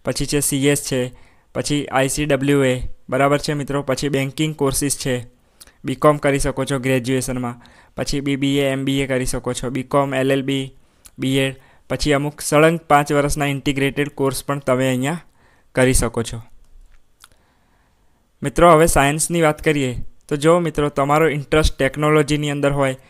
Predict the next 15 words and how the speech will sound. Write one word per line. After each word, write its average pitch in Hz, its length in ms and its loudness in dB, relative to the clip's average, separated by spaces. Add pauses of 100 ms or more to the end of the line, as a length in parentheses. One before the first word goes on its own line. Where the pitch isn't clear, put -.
(280)
અથવા 135 220 0
ડૉક્ટર, 147 480 2
મેડિકલ, 143 540 0 (380)
એન્જિનિયરિંગ, 143 760 -2
એગ્રીકલ્ચર, 135 840 0
રિસર્ચ, 139 520 0
સાયન્ટિસ્ટ, 135 720 -2 (340)
નર્સિંગ 143 420 0 (380)
વગેરે 147 360 4
જેવા 160 220 8
વિષયોમાં 156 500 4
જો 156 120 4
તમારો 147 380 4
રસ 139 300 0
હોય 143 300 4